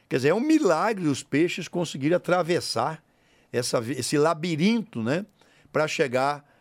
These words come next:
ao Cuiabazinho, pra chegar ao Manso, onde eles vão reproduzir. Por que que eles vão atrás do rio Cuiabá e do Cuiabazinho? Por quê?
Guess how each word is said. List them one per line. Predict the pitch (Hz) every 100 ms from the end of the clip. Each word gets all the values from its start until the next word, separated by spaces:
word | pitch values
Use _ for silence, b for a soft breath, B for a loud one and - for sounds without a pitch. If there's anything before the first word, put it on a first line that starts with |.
| b
ao | - 143
Cuiabazinho, | - 156 139 127 104 90 156 170
pra | 143 139
chegar | - 131
ao | 131
Manso, | 117 117 165 - 156
onde | 160
eles | 180 156
vão | 110 147
reproduzir. | 175 180 190 175 190 151 135 135 b b b
Por | - 240
que | - 262
que | 220
eles | 226 143
vão | 117 180 165
atrás | 127 - 151 160
do | 135
rio | 127 165
Cuiabá | - 143 113 101 127
e | 127
do |
Cuiabazinho? | 107 123 110 104 92 95
Por | 82 190
quê? | 151 127 87